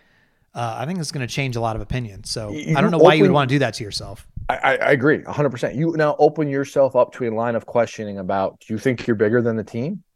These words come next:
Speaker 2: How do you go back to your team and talk to them like that? I mean, basically, you just talk to your bosses and told them that you're not have to listen to them. Like, th-, these are all legitimate questions. How do you look at your teammate and say, "Hey,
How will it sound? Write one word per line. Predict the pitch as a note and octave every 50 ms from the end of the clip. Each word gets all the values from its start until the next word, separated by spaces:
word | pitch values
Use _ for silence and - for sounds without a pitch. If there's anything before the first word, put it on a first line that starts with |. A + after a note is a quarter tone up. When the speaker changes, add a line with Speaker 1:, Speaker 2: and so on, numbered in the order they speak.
| _ _ _ _ _
Speaker 2:
How | - B2+ D3 E3+
do | E3
you | E3 F3+
go | D#3 E3+
back | D3 D3+ D3 D3 -
to | - D#3+
your | D3+ C3
team | B2 - - D3 C#3 B2+
and | G#2
talk | - - - C3 C3+ - -
to | - A#2+
them | A2 G#2+ G#2 G#2
like | G2+ G2 F#2+ -
that? | G2 G#2+ A2 F2 - -
I | -
mean, | G#2 G#2+ A2 G#2
basically, | G#2 C#3 D3 C#3+ - C3
you | A#2+
just | A#2 A#2+ -
talk | - B2 A#2+ -
to | B2
your | G#2
bosses | F#2+ G2+ G#2 A#2 A2 G#2 _ - G#2 G2
and | G2+ F2+
told | G#2 G#2+ G#2
them | G2+ F#2+
that | F#2 E2
you're | F#2+ G#2
not | G#2+ G2
have | F#2 G2+ -
to | -
listen | G#2+ A2+ - - E2
to | D#2+
them. | D#2+ D#2+
Like, | F2 F#2 E2+ _ _ _ - - - _ _ _ -
th-, | G#2+ G#2 G2+
these | B2+ E3 F#3
are | D3 -
all | B2+ C#3 E3 E3+
legitimate | C#3 A#2 B2 C3 B2+ C3 -
questions. | - C3+ E3 D#3 - - - - - _ _ _
How | - - C#3 D#3+
do | F3+ F3+
you | F3+ E3
look | D#3 D#3+ D#3+
at | D#3+ C3
your | C3+ B2 A#2+
teammate | - - E3 D#3+ C#3 A2+ G#2+ A2
and | A2 G#2+ F#2+
say, | B2 A2+ G#2+
"Hey, | A#2 C3 C3+ B2+ A#2+